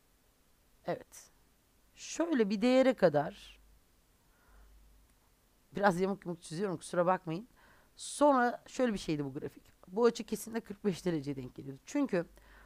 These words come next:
az önceki cisim için sürtünme katsayısı sıfır altı verildiğinde onu mesela ilk düzlemde olmasın da başka bir düzlemde, yatay düzlemde düşünelim. Sürtünme katsayısını yine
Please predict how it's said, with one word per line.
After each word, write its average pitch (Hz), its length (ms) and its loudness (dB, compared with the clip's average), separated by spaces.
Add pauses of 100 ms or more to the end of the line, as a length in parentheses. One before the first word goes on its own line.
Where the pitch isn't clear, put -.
(160)
az 254 160 8
önceki 233 480 -2
cisim 208 300 -4
için 143 240 -8
sürtünme 240 440 -6
katsayısı 185 400 0
sıfır - 220 -6
altı 165 300 2
verildiğinde 147 540 -6 (540)
onu 254 160 2
mesela 233 240 4
ilk 233 200 0
düzlemde 220 400 0
olmasın 170 420 -2
da 226 180 -4 (880)
başka 208 320 0
bir 165 60 -6
düzlemde, 151 600 -4 (400)
yatay 233 320 2
düzlemde 165 380 -2
düşünelim. 147 380 -12 (840)
Sürtünme 226 420 -6
katsayısını 175 1160 0 (100)
yine 196 380 0